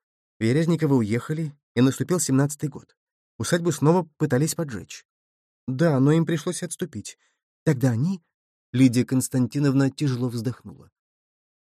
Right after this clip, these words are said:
разгромили земскую больницу. Зачем? Насупился Апалин. Как вам сказать? Там был спирт, а спирт можно выпить, например. Потом они сами же и жалели о том, что натворили,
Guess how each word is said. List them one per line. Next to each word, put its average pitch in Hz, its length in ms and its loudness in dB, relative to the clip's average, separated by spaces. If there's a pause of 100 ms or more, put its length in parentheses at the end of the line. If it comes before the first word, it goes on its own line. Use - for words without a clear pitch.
разгромили 147 580 4
земскую 147 420 0
больницу. 113 500 -8 (1080)
Зачем? 107 520 -6 (520)
Насупился 123 600 -2
Апалин. 90 560 -10 (1160)
Как - 180 -4
вам 131 140 2
сказать? 98 480 -10 (880)
Там 208 180 4
был 196 140 2
спирт, - 560 -4 (260)
а 139 180 4
спирт 208 340 -2
можно 160 280 0
выпить, 135 340 -4
например. 135 380 -8 (640)
Потом 196 260 2
они 214 140 4
сами 202 280 0
же 185 180 0
и 180 60 2
жалели 156 380 0
о 143 100 0
том, 156 180 0
что 151 180 -2
натворили, 131 520 -2